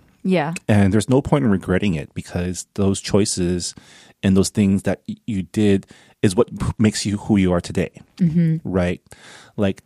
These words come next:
Speaker 2: the things I did in high school, the friends I made, the dumb things we did,
Speaker 1: Mm-hmm.
Speaker 2: um,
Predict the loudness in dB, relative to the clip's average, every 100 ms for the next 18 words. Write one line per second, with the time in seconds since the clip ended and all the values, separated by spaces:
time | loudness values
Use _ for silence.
0 | -6 0 2 2 2 2 0 -4 _ _
1 | _ -2 2 2 2 0 -2 -4 -2 -2
2 | -4 -6 -4 -4 -4 -4 -2 -2 0 -2
3 | -4 -14 -20 -20 -20 -8 -8 -2 0 0
4 | 0 0 2 2 0 2 2 2 0 -6
5 | -14 -6 -4 0 0 2 2 -2 -4